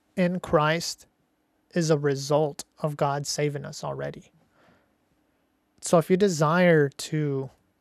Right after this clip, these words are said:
come to God, a desire to repent of your sins and put your faith in Christ, um, well, praise God for that. Uh, all of heaven rejoices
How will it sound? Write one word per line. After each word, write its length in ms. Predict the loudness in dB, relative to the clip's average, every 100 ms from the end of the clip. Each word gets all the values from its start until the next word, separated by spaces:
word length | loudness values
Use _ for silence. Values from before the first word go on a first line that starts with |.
| _
come 260 | 0 0 2
to 140 | -2
God, 480 | 2 2 2 -2 -6 _ _
a 80 | -4
desire 460 | -2 0 0 0 -2
to 220 | -4 -4
repent 420 | -4 -4 -4 -2
of 100 | -2
your 100 | -4
sins 440 | -6 -8 -8 -8
and 140 | -10 -6
put 140 | -4
your 120 | -4
faith 280 | -4 -2 -2
in 120 | -6
Christ, 640 | -6 -4 -6 -8 -14 -18 _ _ _ _ _ _ _
um, 560 | -4 -2 0 -4 -8 -16 _ _ _ _
well, 140 | -12 -10
praise 440 | -6 -2 0 0
God 440 | -2 0 0 -4 -10
for 240 | _ -2 -2
that. 220 | -6 -14 _ _ _ _ _ _ _ _ _ _ _ _ _ _ _ _ _ _ _ -2
Uh, 140 | -2 0
all 240 | 2 2 0
of 140 | -4
heaven 420 | 0 0 2 0
rejoices 1040 | 0 -2 -2 -2 0 -2 -6 -8 -10 -12